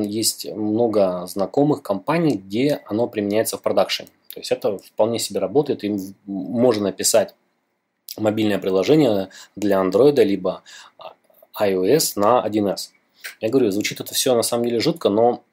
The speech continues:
м, не стоит забывать, что эти приложения имеют чёткий фокус на решение бизнес-задач, поэтому не, не стоит там ждать красивости, всяких там няшек. Но с помощью один эс реально решить, э,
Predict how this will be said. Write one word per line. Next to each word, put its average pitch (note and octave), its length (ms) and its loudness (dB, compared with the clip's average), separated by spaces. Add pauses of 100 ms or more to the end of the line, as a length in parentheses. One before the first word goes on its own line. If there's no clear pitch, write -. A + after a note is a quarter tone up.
м, A2 360 -2
не G#2 60 2
стоит A2+ 240 -2
забывать, A#2 320 4
что - 220 0
эти G2 120 -4
приложения G#2+ 580 0 (280)
имеют A2 260 -2
чёткий - 260 -6
фокус - 380 -2
на G#2 100 0
решение G#2+ 400 0
бизнес-задач, G2+ 720 0
поэтому G2+ 320 0
не, G#2+ 160 0
не A2 100 0
стоит A#2+ 300 0
там G2 180 -4
ждать F#2+ 340 0
красивости, C#3+ 720 -2
всяких - 300 -10
там F#2 400 -8 (160)
няшек. A2 560 0 (840)
Но B2 480 2 (260)
с - 280 2
помощью A2+ 400 0
один G#2 180 -2
эс E3 200 2
реально G#2 400 2
решить, - 560 -4
э, F#2+ 340 -2